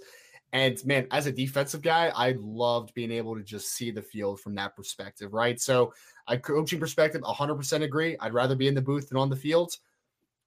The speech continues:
As long as I'm in the middle of the field, a-, as far as, like, as a spectator, I'm fine. I don't really care whether I'm closer or I'm up top, if I'm being honest, like, higher up into, into the seats. As long as I have that midfield, it's nothing wro-, nothing worse than, like, just getting, like, the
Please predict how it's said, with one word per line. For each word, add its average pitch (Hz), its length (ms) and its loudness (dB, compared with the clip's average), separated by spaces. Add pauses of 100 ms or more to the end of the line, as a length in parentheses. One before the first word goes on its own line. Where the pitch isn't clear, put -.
(140)
As 151 180 2
long 202 220 6
as 196 100 2
I'm 175 200 2
in 170 60 -2
the 165 60 0
middle 151 240 2
of 143 60 -2
the 143 80 -4
field, 135 580 0 (120)
a-, 127 260 -2
as 127 100 -10
far 131 220 2
as, 127 120 -2
like, 123 200 -2
as 127 160 0
a 110 40 -8
spectator, 131 540 -2
I'm 127 120 -4
fine. 123 400 0
I 123 100 -2
don't 135 160 0
really 123 180 -2
care 120 240 0
whether 120 320 0
I'm 113 360 -4
closer 120 460 -4
or 113 180 0
I'm 110 120 -4
up 117 180 -4
top, 120 360 -2
if 110 120 -8
I'm 113 100 -4
being 117 160 -2
honest, 117 360 -2
like, 113 180 -4
higher 120 340 2
up 120 180 0
into, 127 320 -6
into 123 200 -6
the 123 120 -6
seats. 135 320 -2
As 123 100 -8
long 175 180 4
as 156 100 -2
I 139 140 4
have 135 320 0 (360)
that 151 180 2
midfield, 143 420 2
it's 147 80 -2
nothing 226 240 2
wro-, 156 220 2
nothing 180 300 2
worse 147 300 0
than, 131 100 -4
like, 123 160 0
just 127 200 -10
getting, 131 220 0
like, 120 240 -4
the 107 260 -8